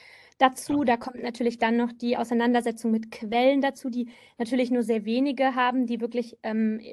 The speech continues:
Speaker 1: zum Beispiel im Studium damit in Kontakt kommen. Was ich finde, was da aber auch, ähm, aufeinander kommt, ist eine Haltung in der spirituell-esoterischen Szene,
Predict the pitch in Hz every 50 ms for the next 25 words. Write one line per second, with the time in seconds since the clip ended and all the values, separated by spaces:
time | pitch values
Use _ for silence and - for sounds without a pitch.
0 | - _ - 240 220 226 220 220 220 220 208 208 - - 240 254 254 302 294 285
1 | 269 269 262 277 - 262 269 262 - - 254 247 - 254 247 - _ - - 262
2 | 254 247 247 - - - - - - _ - 233 247 226 - 294 277 285 269 269
3 | 262 269 254 247 240 233 - - 240 285 339 - 320 - 254 254 254 254 262 -
4 | - - - _ _ _ _ _ _ _ _ - 254 262 269 262 240 240 247 262
5 | 277 302 302 - - 277 269 269 262 - 254 254 254 - - - - - _ _
6 | _ _ _ - 240 233 240 233 233 226 226 226 233 233 254 320 392 - - 339
7 | 320 302 277 262 262 262 254 254 247 247 247 - - - 262 277 277 - 285 247
8 | 247 233 226 226 233 226 233 - 285 311 320 302 - - 254 254 - - 262 254
9 | 269 269